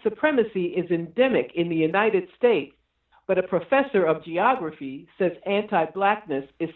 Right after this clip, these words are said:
spread around the world by global capital. But first, activists in Minneapolis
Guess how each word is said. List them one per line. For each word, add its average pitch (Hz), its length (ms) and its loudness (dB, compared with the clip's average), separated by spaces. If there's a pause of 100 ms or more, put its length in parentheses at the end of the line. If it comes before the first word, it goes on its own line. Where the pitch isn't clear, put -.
spread 208 280 2
around 202 340 0
the 185 60 -6
world 170 500 -2 (100)
by 160 120 2
global 170 580 -4
capital. - 500 -4 (600)
But 226 240 2
first, 202 340 0 (640)
activists 233 640 -2
in 220 160 -4
Minneapolis 190 720 -2